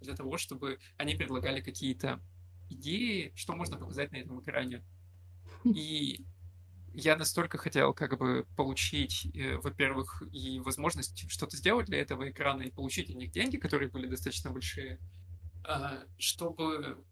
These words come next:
Speaker 1: а, что я в итоге им предложил три различных идеи, показал свою супервысокую заинтересованность, да, потому что, ну, и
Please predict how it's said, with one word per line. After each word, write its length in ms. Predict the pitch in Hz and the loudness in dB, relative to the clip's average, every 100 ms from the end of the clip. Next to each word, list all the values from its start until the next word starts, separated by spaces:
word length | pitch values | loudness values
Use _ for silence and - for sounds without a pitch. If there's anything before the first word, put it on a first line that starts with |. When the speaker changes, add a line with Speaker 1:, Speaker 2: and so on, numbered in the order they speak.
| _ - | _ -12
Speaker 1:
а, 480 | 151 147 143 139 135 - - - - - | -4 -2 -2 -4 -8 -12 -20 -20 -18 -8
что 140 | - 147 | -4 2
я 140 | 165 | 2
в 60 | 185 | 2
итоге 200 | 160 151 | -2 -4
им 60 | |
предложил 380 | 143 139 131 160 | -2 -2 -2 -4
три 180 | 143 147 | -4 -2
различных 500 | 135 143 135 135 - | -2 -2 -4 -6 -8
идеи, 280 | 127 139 131 | -2 0 0
показал 360 | 135 131 131 | 0 -2 0
свою 200 | 165 147 | 0 -2
супервысокую 680 | 135 151 139 123 - 131 131 | -4 -4 -4 -2 -4 -4 -4
заинтересованность, 760 | 127 123 127 - 139 127 120 - | -4 -4 -4 0 -2 -2 -6 -2
да, 140 | 147 | -2
потому 240 | - 147 | -2 -8
что, 300 | 151 156 131 - | -6 -4 -6 -6
ну, 140 | 151 131 | -6 -6
и 220 | - | -8